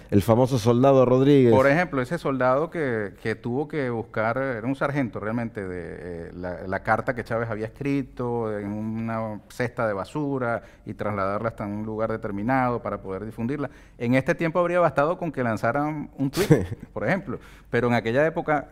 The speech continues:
Speaker 2: eh, analógica todavía, este, eh,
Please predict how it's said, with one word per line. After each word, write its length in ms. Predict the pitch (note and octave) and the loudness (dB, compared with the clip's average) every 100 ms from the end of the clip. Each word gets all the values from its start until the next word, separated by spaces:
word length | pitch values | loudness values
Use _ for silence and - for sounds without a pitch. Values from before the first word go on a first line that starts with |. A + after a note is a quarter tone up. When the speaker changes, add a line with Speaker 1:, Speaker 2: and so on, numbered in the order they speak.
| - | -10
Speaker 2:
eh, 420 | A#2 A2 F#2+ F#2 A#2+ | -6 -4 -4 -4 0
analógica 540 | A#2+ C3 C3+ D#3+ D3 | 2 4 4 2 -2
todavía, 600 | C3+ C3+ D3 D#3+ C#3 F#3+ - | 0 0 0 0 -2 -6 -10
este, 800 | G2+ - - G2 F#2 F2 D#2 C#2+ - - - - | -12 -12 -8 -6 -6 -6 -8 -12 -20 -20 -20 -16
eh, 140 | G#2 | -10